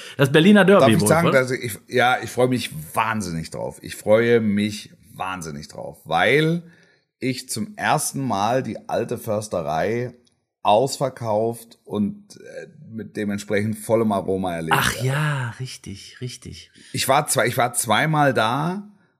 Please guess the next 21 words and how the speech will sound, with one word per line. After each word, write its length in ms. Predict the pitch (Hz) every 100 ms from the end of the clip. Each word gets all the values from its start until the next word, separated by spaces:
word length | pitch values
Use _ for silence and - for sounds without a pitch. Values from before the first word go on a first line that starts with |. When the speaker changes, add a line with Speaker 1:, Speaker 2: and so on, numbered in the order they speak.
| _ _ - -
Speaker 2:
unmittelbar 600 | 147 156 170 151 127 127 127
nach 280 | 104 127 135
dem 160 | 123
ersten 400 | 95 117 123 104
Lockdown. 800 | 98 117 - 151 147 165 170 175 -
Und 120 | 104
ich 120 | 104
kann 160 | 120 117
dir 120 | 123
auch 80 | 107
sagen, 440 | 107 95 113 120
gegen 300 | 104 101 95
wen, 420 | 92 120 151 175 151
nämlich 260 | 107 107
gegen 260 | 101 98 101
Bayern 420 | 98 110 143 147
und 160 | 90 117
ge-, 280 | - - 120
und 200 | 110 117
gegen 320 | 117 101 85
Schalke. 600 | - 98 123 151 156 170